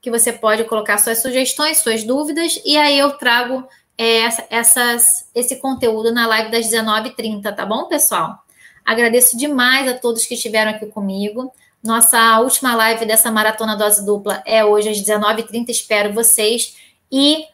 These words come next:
aproveitem para sugerir temas e colocar as suas dúvidas pra gente conversar sobre isso às dezenove e trinta. Segunda-feira começa o workshop e eu conto com todos vocês lá, tá bom? Ó, um grande abraço, bom almoço pra todos, bom dia pra todos e até às dezenove e trinta.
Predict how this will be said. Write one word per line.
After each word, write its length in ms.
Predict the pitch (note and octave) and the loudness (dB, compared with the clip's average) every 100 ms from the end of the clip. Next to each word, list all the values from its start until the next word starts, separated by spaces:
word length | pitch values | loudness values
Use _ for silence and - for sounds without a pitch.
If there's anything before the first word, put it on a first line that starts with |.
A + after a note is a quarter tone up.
| _ | _
aproveitem 920 | A#3 - C#4 C4+ A#3+ A#3 A#3 A#3+ B3 _ | -2 2 0 2 4 2 2 -4 -6 _
para 300 | - A3 A3 | 0 2 2
sugerir 680 | A3 - G#3+ A#3 A3 G#3+ A3 _ | 0 -2 2 2 2 -4 -8 _
temas 600 | A3+ G#3+ G#3 A3+ - - _ _ _ - | -2 0 -2 -4 -6 -10 _ _ _ -6
e 640 | A3+ A3 G#3+ G#3 G3 F#3 | -4 -2 -4 -4 -4 -2
colocar 320 | A3+ A3 A3+ A3 | 0 0 4 4
as 120 | A3 | 4
suas 200 | A#3+ A3+ | 2 2
dúvidas 380 | G#3 G#3 A3 - | 2 2 0 0
pra 100 | A3 | -2
gente 220 | A3 - | -4 -4
conversar 360 | G#3+ A3 G#3 | -2 2 2
sobre 220 | G3+ G#3+ G3+ | 0 -2 0
isso 140 | G#3+ | 0
às 80 | G#3 | 0
dezenove 420 | G3+ G#3+ F#3+ A3+ | 0 0 0 -2
e 40 | A3+ | -4
trinta. 380 | G3 E3+ F3+ _ _ | -8 -10 -16 _ _
Segunda-feira 800 | - B3 A3+ C4 B3+ B3+ A#3 A3+ | -4 -2 2 2 2 2 2 0
começa 400 | A3+ G3+ G3+ G#3 | 0 -2 -2 -2
o 20 | |
workshop 420 | G#3 - A3+ A3 A3+ | -4 -4 -2 0 0
e 40 | |
eu 80 | G#3+ | -2
conto 240 | G#3+ G#3 | -6 -6
com 120 | G#3+ | -8
todos 220 | G3+ G#3+ G#3+ | -4 -4 -4
vocês 400 | G#3+ G#3 G#3+ G#3 | -2 0 0 -2
lá, 260 | D#3+ D#3+ _ - | -4 -6 _ -12
tá 100 | - | 0
bom? 360 | A3 C#4 D4 - _ | 2 2 -4 -16 _
Ó, 240 | A3 G#3+ F#3+ - - - - | 4 4 4 -4 -6 -6 -4
um 40 | G#3 | 0
grande 260 | A#3 A#3 | 2 4
abraço, 600 | G3+ G3+ G3+ G#3+ A3+ A3 | 2 4 4 4 2 0
bom 180 | G#3+ A3 | -2 -2
almoço 380 | G#3 G3+ G#3+ - | 0 0 -2 -2
pra 120 | G3 | -8
todos, 300 | - A3 G#3+ | -6 -6 -4
bom 200 | G3 G3+ | -4 -4
dia 180 | G3+ G#3 | -4 -4
pra 140 | F#3+ | -6
todos 320 | - G#3+ G#3+ | -4 -4 0
e 40 | A3 | -2
até 180 | G#3+ G#3 | 0 -2
às 100 | G3+ | 0
dezenove 380 | G#3 G3 F#3+ | 0 2 -2
e 40 | G#3+ | -6
trinta. 500 | F3+ F3 E3 D#3+ | -12 -16 -16 -18